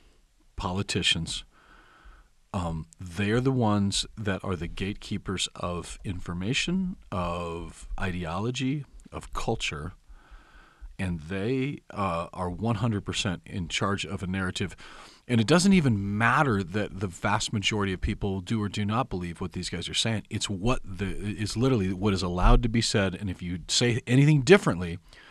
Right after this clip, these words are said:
you get censored from it. So they're controlling not only what the narrative is, but they're also controlling what the narrative is not. Um, as of today, still Babylon Bee is actually not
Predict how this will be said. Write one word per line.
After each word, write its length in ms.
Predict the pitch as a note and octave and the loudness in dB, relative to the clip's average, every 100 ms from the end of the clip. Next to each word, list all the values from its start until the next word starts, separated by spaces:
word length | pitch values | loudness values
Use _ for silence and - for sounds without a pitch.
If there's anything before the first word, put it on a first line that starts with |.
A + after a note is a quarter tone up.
| - - - - | -20 -20 -14 -2
you 120 | A2 | 2
get 160 | A#2 | 4
censored 460 | - C#3+ C3 - E2+ | 4 2 2 0 -2
from 200 | - D#2 | -2 -6
it. 120 | E2 - - - - - | -6 -12 -20 -20 -20 -16
So 140 | - A2 | -2 2
they're 160 | A#2 | 4
controlling 580 | C3+ A#2+ - B2 A2+ G2 | 4 4 4 4 4 2
not 180 | G2+ A2 | 2 2
only 420 | A2 A2 F#2+ E2+ - - - _ | 2 0 -2 -4 -10 -20 -20 _
what 160 | - G#2+ | -4 -2
the 80 | G#2 | -2
narrative 480 | G2 G#2 G2 F2+ E2+ | -2 0 -2 -4 -4
is, 280 | G#2 D#3+ D3 | -2 0 -2
but 160 | - | -4
they're 160 | G#2 A#2+ | 0 2
also 220 | D3+ - | 2 -2
controlling 480 | - A2 A2+ G2 F2+ | -4 -2 -2 -2 -2
what 160 | F#2+ | -6
the 80 | - | -6
narrative 640 | F#2 F#2+ F#2+ F2 E2+ D#2 - | -4 -2 0 -2 -4 -8 -12
is 220 | - E2 | -8 -6
not. 560 | F2 E2+ F#2+ A2+ - - - - - - - - - | -4 -2 -2 -4 -10 -14 -14 -20 -20 -20 -20 -20 -10
Um, 380 | F2 E2+ E2 D#2+ - - | -8 -8 -10 -12 -14 -4
as 180 | F#2+ F2+ | -2 -2
of 240 | D#2+ - | -6 -10
today, 640 | - E2 G2+ D3+ F2 G2+ G2 | -10 -4 -2 0 0 -2 -6
still 380 | - - G#2+ G2 | -6 -2 0 0
Babylon 600 | F#2+ F#2 G#2+ F2+ F2 E2+ | 0 -2 -2 -2 -2 -4
Bee 440 | F#2 A#2 F2 F2 - | -2 -2 -2 -6 -6
is 160 | F2+ | -6
actually 380 | F#2 F2 - E2+ | -6 -6 -6 -6
not 560 | F2 E2+ F2+ - - | -6 -4 -4 -4 -6